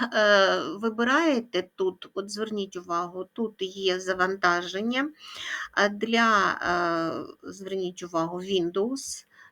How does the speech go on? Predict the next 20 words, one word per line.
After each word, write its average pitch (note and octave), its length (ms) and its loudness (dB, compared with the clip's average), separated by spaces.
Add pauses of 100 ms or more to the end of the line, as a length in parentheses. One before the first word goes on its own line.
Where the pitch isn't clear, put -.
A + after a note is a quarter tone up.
Те A#3 140 2
ж A#3+ 120 -4
саме, F3+ 240 2
Windows G#3+ 360 -2
ш-, - 760 -2
у G3 100 0
нас F#3 360 2
шістдесят G3 600 -4
чотири F#3 420 -2
біти, G#3+ 440 -8 (140)
ось A3 480 -8
це A3 240 -4
ми. A3 280 -4 (580)
У A#3+ 140 -4
кого, A#3+ 720 4
наприклад, G3+ 720 -2 (340)
е, F3 560 -2
є F#3+ 840 0
тридцять F#3 520 -6
два D#4 280 0